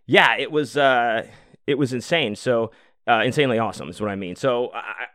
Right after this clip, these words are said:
while I'm missing, I'm very much missing being there. Th-, I would very much, I think we'd all rather be up at Scares That Care right now, but, you know, uh, we'll be there next year, and we'll, we'll give extra hugs to everybody, and, um,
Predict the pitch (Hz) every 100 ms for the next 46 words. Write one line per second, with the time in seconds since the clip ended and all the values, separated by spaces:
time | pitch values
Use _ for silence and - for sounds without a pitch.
0 | - 135 165 190 143 127 139 151 143 135
1 | - 107 160 151 104 - 98 92 85 85
2 | 87 85 82 85 - - 90 110 110 104
3 | 110 131 120 110 - 104 107 113 127 120
4 | 101 110 113 110 107 113 117 101 107 110
5 | - - - _ - 139 135 - - 104
6 | - 95 - 104 98 98 95 98 95 95
7 | 110 120 - _ _ - 139 135 135 -
8 | _ _ - - 104 101 - _ _ 139
9 | 131 151 143 147 131 107 92 - 90 85
10 | 87 101 104 - 104 110 104 113 110 113
11 | - 113 104 107 104 - - - 101 92
12 | 95 107 104 104 104 - 98 98 92 95
13 | 87 87